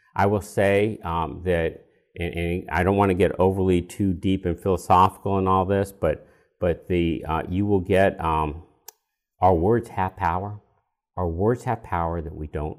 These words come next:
really expect them to have, okay? And we say, "Sticks and stones may break my bones, but words will never hurt me." But that is absolutely a lie. Words do worse things than, than sticks and stones could ever do to people. Um,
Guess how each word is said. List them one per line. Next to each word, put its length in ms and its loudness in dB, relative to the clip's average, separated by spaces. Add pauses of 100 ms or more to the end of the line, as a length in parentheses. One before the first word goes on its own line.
really 440 -6
expect 460 -18
them 160 -16
to 80 -20
have, 480 -18
okay? 220 -6
And 100 -4
we 200 -2
say, 260 -2
"Sticks 240 -10
and 100 -8
stones 300 -8
may 80 -6
break 240 -6
my 100 -6
bones, 280 -10
but 60 -8
words 260 -8
will 80 -10
never 220 -10
hurt 200 -10
me." 120 -14
But 140 -18
that 160 -2
is 140 -8 (100)
absolutely 720 -8
a 80 -14
lie. 480 -4 (560)
Words 380 4
do 180 0
worse 380 0
things 360 -4
than, 240 -6
than 300 -6
sticks 240 -10
and 100 -6
stones 300 -4
could 220 -6
ever 240 -6
do 160 -8
to 140 -20
people. 380 -18 (600)
Um, 480 -2